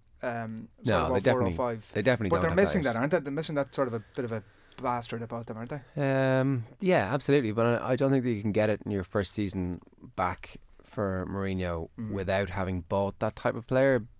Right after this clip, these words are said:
Speaker 2: And Mourinho's bought players who are on the way up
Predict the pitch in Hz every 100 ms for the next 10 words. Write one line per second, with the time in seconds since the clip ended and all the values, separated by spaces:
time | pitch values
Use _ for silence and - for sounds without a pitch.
0 | _ - 101 95 101 104 104 90 - 95
1 | - 101 95 95 - 98 92 90 - 90
2 | 90 85 - _ _ _ _ _ _ _
3 | _ - 110 104 98 98 95 104 107